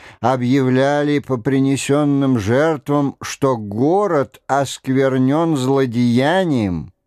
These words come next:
и что надлежало очистить его. Призван был скрыто Эпименит из Феста, которого полагают седьмым мудрецом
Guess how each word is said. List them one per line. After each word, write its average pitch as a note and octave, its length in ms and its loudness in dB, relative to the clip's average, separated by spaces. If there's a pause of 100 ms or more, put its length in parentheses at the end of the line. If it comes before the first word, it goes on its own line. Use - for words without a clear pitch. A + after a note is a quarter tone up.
(180)
и G3 140 2
что D#3+ 340 -2
надлежало C#3 840 0
очистить E3 840 -4
его. G2+ 480 -2 (920)
Призван F3 800 0
был F3 220 2
скрыто E3+ 880 0 (420)
Эпименит F3 1120 0 (100)
из D3 200 2
Феста, - 800 -4 (600)
которого C#3 460 0
полагают C3 720 -2 (120)
седьмым D3 1000 0
мудрецом D3 1120 0